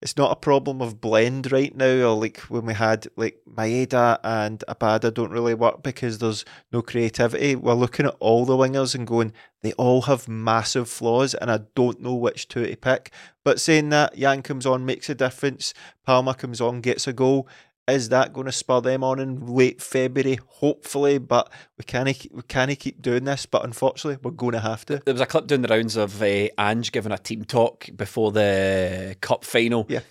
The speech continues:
Speaker 2: and he sort of said to all the players, "You know, you're all winners, you're all champions. That's why you're here." And I, and I watched it, and I immediately thought to myself, One, great team talk. Two,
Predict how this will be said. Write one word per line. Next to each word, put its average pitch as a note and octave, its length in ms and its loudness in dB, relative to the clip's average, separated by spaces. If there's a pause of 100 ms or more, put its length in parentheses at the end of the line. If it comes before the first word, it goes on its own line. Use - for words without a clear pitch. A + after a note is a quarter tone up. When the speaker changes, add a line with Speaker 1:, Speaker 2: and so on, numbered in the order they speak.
(120)
Speaker 2:
and G#2 80 -10
he G2 60 -2
sort A2+ 220 2
of G#2 80 -4
said G#2 200 0
to A2+ 80 2
all G2+ 60 2
the G#2 60 -2
players, G2+ 300 -8
"You G2+ 40 -12
know, F#2+ 80 -12
you're A2+ 140 -2
all A2+ 100 6
winners, G2 460 -4
you're G#2+ 120 -8
all G#2+ 80 0
champions. G#2 600 -4
That's - 240 -2
why G#2 100 2
you're G2 160 -4
here." A2+ 240 2
And A#2+ 160 -2
I, A2 100 -2 (320)
and A#2+ 100 0
I - 20 4
watched E3 380 2
it, - 100 -2
and B2+ 80 0
I A2+ 220 4
immediately A#2 280 0
thought A2+ 180 -4
to - 60 -14
myself, G2 240 -4
One, B2 200 -4
great G2+ 240 -10
team A2+ 180 -6
talk. - 320 -4
Two, B2 320 6